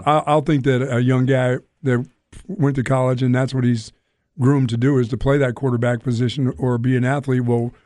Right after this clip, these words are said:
Speaker 1: work at his craft once he becomes a professional, be, unless he went to school at Florida to become Doctor Richardson.
Speaker 2: <laughs> Well,
Speaker 1: You know what I mean? I don't
Speaker 2: but,
Speaker 1: know if
Speaker 2: but
Speaker 1: that's
Speaker 2: look,
Speaker 1: what
Speaker 2: we've
Speaker 1: he
Speaker 2: seen
Speaker 1: went
Speaker 2: the
Speaker 1: there
Speaker 2: Jamarcus
Speaker 1: for.
Speaker 2: Russells
Speaker 1: And he
Speaker 2: of the
Speaker 1: could
Speaker 2: world.
Speaker 1: have. I don't know.
Speaker 2: We've seen the Jamarcus Russells of the world and, uh, the, those types who come in, you know, Ryan Leaf,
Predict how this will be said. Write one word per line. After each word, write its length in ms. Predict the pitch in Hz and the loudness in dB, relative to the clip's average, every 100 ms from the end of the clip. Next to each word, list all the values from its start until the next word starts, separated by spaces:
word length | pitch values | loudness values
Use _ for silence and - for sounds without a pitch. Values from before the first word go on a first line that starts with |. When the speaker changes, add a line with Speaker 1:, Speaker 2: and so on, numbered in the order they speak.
| _ - | _ -2
Speaker 1:
work 280 | 123 151 139 | 0 2 0
at 140 | 120 | 0
his 140 | 123 | -2
craft 320 | - 143 143 123 | -2 -2 -2 -2
once 180 | 117 | -4
he 40 | 131 | -2
becomes 300 | 120 131 120 | 0 0 -2
a 40 | |
professional, 540 | 117 117 139 143 139 117 | -4 -2 -2 -2 -2 -4
be, 140 | 120 - | -4 -2
unless 260 | 131 135 - | -2 0 0
he 80 | |
went 200 | 127 131 | 0 0
to 100 | 117 | -4
school 320 | 120 - 135 127 | -8 -4 -2 -2
at 140 | 117 | -6
Florida 340 | 147 131 120 117 _ _ | -4 -2 -2 -6 _ _
to 60 | - | -8
become 280 | 127 120 107 | -2 -2 0
Doctor 340 | 127 151 151 | -2 -2 -2
Richardson. 580 | 117 110 110 - 131 139 | -2 -2 -4 -6 -6 -4
Speaker 2:
<laughs> 0 | 196 202 185 - _ - - | -6 -4 -6 -10 _ -12 0
Well, 120 | 175 | 2
Speaker 1:
You 40 | |
know 60 | 147 | 2
what 60 | 143 | 2
I 20 | |
mean? 240 | 143 170 | 0 -2
I 120 | 135 | -2
don't 100 | 139 | -2
Speaker 2:
but, 60 | 143 | -2
Speaker 1:
know 100 | 139 | -2
if 120 | 127 | -2
Speaker 2:
but 80 | 139 | -2
Speaker 1:
that's 100 | 135 | -2
Speaker 2:
look, 60 | - | 0
Speaker 1:
what 40 | |
Speaker 2:
we've 80 | 131 | 0
Speaker 1:
he 60 | 127 | 0
Speaker 2:
seen 140 | 202 | 0
Speaker 1:
went 80 | - 165 | 0 0
Speaker 2:
the 60 | |
Speaker 1:
there 80 | 131 | 0
Speaker 2:
Jamarcus 300 | - 240 113 | 0 0 -2
Speaker 1:
for. 60 | 117 | -4
Speaker 2:
Russells 260 | 127 - | -8 -4
Speaker 1:
And 60 | 135 | 0
he 40 | 131 | 2
Speaker 2:
of 60 | |
the 60 | 120 | 4
Speaker 1:
could 100 | 240 | 4
Speaker 2:
world. 140 | 175 | 4
Speaker 1:
have. 200 | 190 123 | 2 -2
I 100 | 123 | -2
don't 160 | 135 143 | -2 -2
know. 220 | 151 127 | -2 -2
Speaker 2:
We've 160 | 110 185 | -6 -8
seen 140 | 202 | -6
the 80 | 180 | -6
Jamarcus 400 | 151 151 147 127 | -2 0 0 -2
Russells 320 | 123 120 123 | -6 -6 -6
of 80 | 117 | -6
the 80 | 117 | -4
world 420 | 113 113 120 117 | -2 -2 -2 -2
and, 260 | 110 107 104 | -2 -2 -2
uh, 200 | 104 101 | -4 -6
the, 180 | 117 117 | -6 -4
those 240 | 110 110 | -4 -4
types 280 | 123 110 - | -4 -6 -6
who 60 | |
come 220 | 113 110 107 | -8 -4 -4
in, 460 | 107 107 95 87 _ _ | -4 -4 -6 -12 _ _
you 100 | 98 | -14
know, 60 | |
Ryan 320 | 92 104 107 101 | -10 -8 -6 -4
Leaf, 400 | 107 107 - | -4 -4 -8